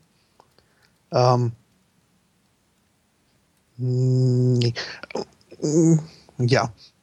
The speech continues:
Ich denke, was ich sagen wollte, in gewissen Extremfällen ist so eine Fixierung schon manchmal nötig,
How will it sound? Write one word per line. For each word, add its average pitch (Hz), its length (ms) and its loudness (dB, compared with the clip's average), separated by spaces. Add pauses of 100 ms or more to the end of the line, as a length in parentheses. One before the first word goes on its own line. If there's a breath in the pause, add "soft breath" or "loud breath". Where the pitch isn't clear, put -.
(420)
Ich - 300 2
denke, 165 340 2
was 156 160 0
ich 170 120 0
sagen 127 340 -4
wollte, 131 300 -2
in 139 260 -2 (500 loud breath)
gewissen 156 360 -2
Extremfällen 139 720 0
ist 139 140 -4
so 151 60 -2
eine 131 200 0
Fixierung 131 680 -2
schon 143 340 0
manchmal 127 420 -2
nötig, 135 500 0